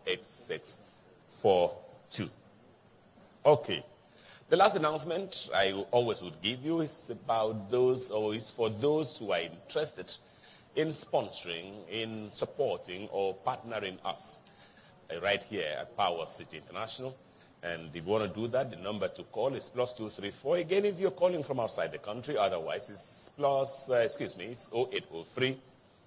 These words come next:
two seven five six one oh four, or you send an <clears throat> email or two, excuse me, to Doctor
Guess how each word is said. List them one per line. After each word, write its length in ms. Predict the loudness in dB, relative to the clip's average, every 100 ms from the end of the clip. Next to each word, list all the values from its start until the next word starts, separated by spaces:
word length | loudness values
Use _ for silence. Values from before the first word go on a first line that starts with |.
| _ _
two 140 | 0 2
seven 320 | 0 -4 -6 -2
five 260 | 2 2
six 460 | 0 -4 -4 -4 -6
one 300 | -2 -2 -2 -6 -4
oh 140 | 0
four, 420 | 0 -2 -2 0 -2
or 100 | -2
you 140 | -4
send 300 | -4 -4 -4 -6 -18 -20 -20 -20 -14
an 220 | -8 -8 -8 -18 _
<clears throat> 120 | 0 0 -2 0
email 400 | 0 2 0 -2 -2
or 100 | -4
two, 140 | -4
excuse 360 | -8 -6 -6 -6
me, 160 | -8 -10 -18 -20 _
to 120 | -6 0
Doctor 560 | 4 4 2 -4 -4